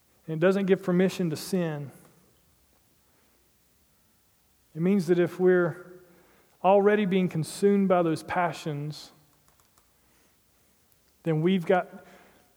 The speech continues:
misdirected passions that have been misplaced in our life. And I pray that you would help us to reorder our lives to reflect your goodness in us and through us. May you consume us, Lord God. May you be that fire that burns within us. May we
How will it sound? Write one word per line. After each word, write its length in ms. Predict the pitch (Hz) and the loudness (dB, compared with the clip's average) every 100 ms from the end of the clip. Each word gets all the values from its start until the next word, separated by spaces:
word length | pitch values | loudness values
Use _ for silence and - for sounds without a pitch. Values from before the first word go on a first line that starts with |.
| _ | _
misdirected 800 | 160 185 - 180 180 185 185 165 | 2 2 2 0 0 0 -4 -8
passions 540 | - 180 165 - 147 | -4 -2 -2 -6 -6
that 80 | 156 | -4
have 80 | 156 | -2
been 180 | 165 170 | 0 2
misplaced 640 | 170 165 - 180 160 160 | 0 -2 -2 0 0 -4
in 80 | 156 | -6
our 140 | 143 | -4
life. 320 | 143 143 143 - | -2 -2 -4 -6
And 80 | |
I 80 | 156 | -6
pray 180 | 156 160 | -2 -2
that 200 | 151 151 | -2 -4
you 60 | 160 | -6
would 80 | 147 | -6
help 280 | 165 160 160 | -6 -6 -8
us 120 | 160 | -8
to 160 | - | -8
reorder 560 | 143 156 151 160 170 170 | -4 -2 0 -2 -2 -2
our 160 | 156 151 | -4 -4
lives 640 | 147 139 135 131 - - _ _ - _ _ _ | -4 -4 -6 -10 -18 -20 _ _ -20 _ _ _
to 120 | - | -4
reflect 640 | 151 139 - 175 160 165 | -4 -4 -2 -2 -2 -6
your 140 | 156 143 | -6 -4
goodness 640 | 135 165 160 160 - - - - _ - | -2 -2 0 -4 -6 -14 -20 -20 _ -8
in 160 | 156 | -6
us 180 | 156 - | -6 -8
and 160 | 147 131 | -10 -6
through 240 | 151 147 | -4 -4
us. 240 | 143 - - _ _ | -6 -10 -20 _ _
May 120 | 160 | -2
you 240 | 165 165 185 | 0 2 0
consume 520 | 175 160 - 165 147 | -2 -4 -4 -6 -6
us, 160 | 143 - | -8 -6
Lord 220 | 147 139 | -8 -6
God. 240 | 143 143 | -6 -6
May 140 | 151 151 | -4 -2
you 200 | 165 196 | -2 0
be 140 | 190 | 0
that 220 | 175 165 | 0 -2
fire 380 | - - 165 160 | -4 -2 2 2
that 180 | 151 143 | 0 -2
burns 300 | 151 151 139 | -2 -2 -6
within 320 | 143 - 143 | -10 -10 -10
us. 200 | 139 139 | -10 -10
May 140 | 156 156 | -4 -2
we 240 | 175 190 | 0 -2